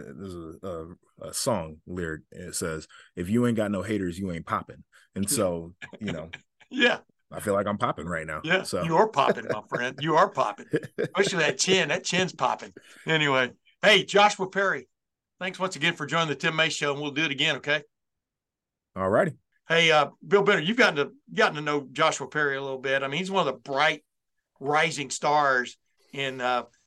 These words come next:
Speaker 2: in my opinion, in television, especially in television college football coverage. And, uh,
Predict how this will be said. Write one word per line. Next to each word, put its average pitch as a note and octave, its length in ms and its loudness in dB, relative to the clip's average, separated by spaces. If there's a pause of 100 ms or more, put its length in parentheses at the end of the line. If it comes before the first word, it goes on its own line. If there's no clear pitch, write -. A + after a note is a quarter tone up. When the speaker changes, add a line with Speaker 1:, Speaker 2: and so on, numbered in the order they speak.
(360)
Speaker 2:
in D3 120 -2
my D3+ 180 4
opinion, C#3+ 380 -2
in B2+ 140 -4
television, C3+ 680 0
especially D#3+ 460 0
in C#3 60 -6
television C#3+ 480 2
college D3 260 2
football C3 360 -2
coverage. C3 520 -2
And, B2 220 -6
uh, B2+ 180 2